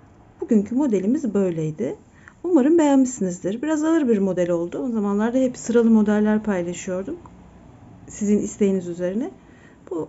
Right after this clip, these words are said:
biraz ağır bir model oldu. Arasında bu şekilde model ağır olduğu için çok ağır bir kaya kullanmadım. Kuyumcu kafesi yaptım hanımlar. Aralığını,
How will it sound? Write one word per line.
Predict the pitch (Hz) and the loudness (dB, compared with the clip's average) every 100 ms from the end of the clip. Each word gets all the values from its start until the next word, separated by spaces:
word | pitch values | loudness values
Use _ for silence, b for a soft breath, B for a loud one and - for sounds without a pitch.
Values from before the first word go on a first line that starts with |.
| - | -4
biraz | 349 254 269 226 | 0 0 0 0
ağır | 233 226 | 2 2
bir | 185 | 2
model | 180 170 170 | -2 -2 -4
oldu. | 170 240 | -4 -4
Arasında | 370 294 - 247 277 | 0 0 2 0 2
bu | 294 | 0
şekilde | 214 - 175 196 320 b b b b b 277 | -2 -2 -8 -8 -8 b b b b b -2
model | 277 190 - | 0 0 -2
ağır | 254 262 214 | 2 4 4
olduğu | 180 190 | 2 -4
için | - | -8
çok | 339 285 - - _ _ _ _ _ _ _ - | -4 -4 -6 -20 _ _ _ _ _ _ _ -4
ağır | 233 240 202 | 0 0 0
bir | 202 | -4
kaya | - - 220 202 | -4 2 4 4
kullanmadım. | 247 220 196 180 180 370 - b b b b | 0 2 2 0 -4 -8 -12 b b b b
Kuyumcu | - 285 208 202 | -4 0 0 -2
kafesi | 185 185 185 180 | -6 -6 -8 -6
yaptım | 175 - 175 | -6 -6 -8
hanımlar. | 175 185 285 - | -4 -4 -4 -2
Aralığını, | 269 233 180 175 247 | 2 2 2 -2 -4